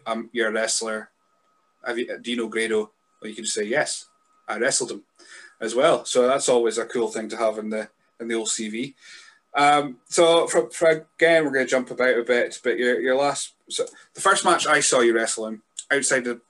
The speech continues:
possibly that pre-show, and maybe I said maybe the one I actually missed that year, um, was your match at Battle of the Nations twenty eighteen. I've got it here, twenty eighteen. Is that right?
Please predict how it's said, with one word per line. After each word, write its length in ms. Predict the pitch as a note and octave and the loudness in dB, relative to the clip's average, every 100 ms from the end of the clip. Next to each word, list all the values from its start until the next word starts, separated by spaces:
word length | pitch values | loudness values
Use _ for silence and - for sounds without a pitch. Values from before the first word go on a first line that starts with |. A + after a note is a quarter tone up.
| - | -4
possibly 460 | C#3 C3+ C#3 B2+ A#2 | -2 0 -2 0 0
that 180 | A2+ A2 | 0 -4
pre-show, 480 | A#2+ A2+ A2+ A2 | -6 -4 -4 -6
and 140 | G#2+ A#2+ | -6 -4
maybe 260 | B2 A#2 | -4 -4
I 40 | A#2 | -4
said 200 | - A2+ | -4 -4
maybe 240 | C3 C3 | -4 -4
the 60 | A#2 | -4
one 140 | A2 | -6
I 80 | A2 | -6
actually 260 | G#2+ - A2 | -8 -10 -10
missed 160 | A2 | -8
that 160 | A2+ F#2+ | -6 -4
year, 200 | A2+ A#2 - - - - | -6 -8 -14 -20 -8 -2
um, 380 | C3 A#2+ B2 - | 0 0 -2 -6
was 640 | C3 C3 B2+ B2 A#2+ - - | 2 4 6 2 0 -2 -4
your 400 | B2+ B2 A#2+ A#2+ _ | 0 2 2 -2 _
match 360 | B2+ B2 B2 - | -4 -4 -4 -8
at 120 | A#2+ | -2
Battle 200 | B2 A#2 | 0 0
of 60 | A#2 | 0
the 40 | |
Nations 380 | A#2 A2 - G#2+ | -4 -4 -6 -10
twenty 320 | - A2 G#2 | -8 -8 -6
eighteen. 260 | G#2+ G#2+ G2+ _ _ _ _ _ _ _ _ _ _ _ _ _ | -10 -10 -16 _ _ _ _ _ _ _ _ _ _ _ _ _
I've 160 | G#2+ - | -20 -10
got 220 | G#2+ G2 | -8 -8
it 80 | G2+ | -10
here, 220 | A2 G#2+ _ _ | -10 -10 _ _
twenty 200 | - G2+ | -12 -10
eighteen. 260 | G#2+ A#2 - | -8 -10 -8
Is 60 | - | -6
that 100 | F#2 | -4
right? 180 | F#2 | -4